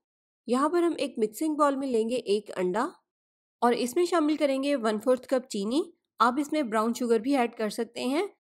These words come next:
वन फोर्थ कप आप देखें मैंने भर के लिया है, जो कि तकरीबन सिक्सटी फ़ाइव ग्राम है।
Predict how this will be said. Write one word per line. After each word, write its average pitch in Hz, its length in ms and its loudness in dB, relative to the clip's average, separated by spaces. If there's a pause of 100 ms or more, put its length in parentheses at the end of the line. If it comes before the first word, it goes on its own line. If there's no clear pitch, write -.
(240)
वन 262 160 0
फोर्थ 349 300 -2
कप 339 220 -2
आप 233 140 2
देखें 247 300 -2
मैंने 247 240 0
भर 208 200 -4
के 262 160 -6
लिया 254 240 2
है, 285 180 0
जो 277 140 -4
कि 254 120 -6
तकरीबन 247 460 -4
सिक्सटी 240 340 -6
फ़ाइव 240 320 -2
ग्राम 226 300 0
है। 294 180 -2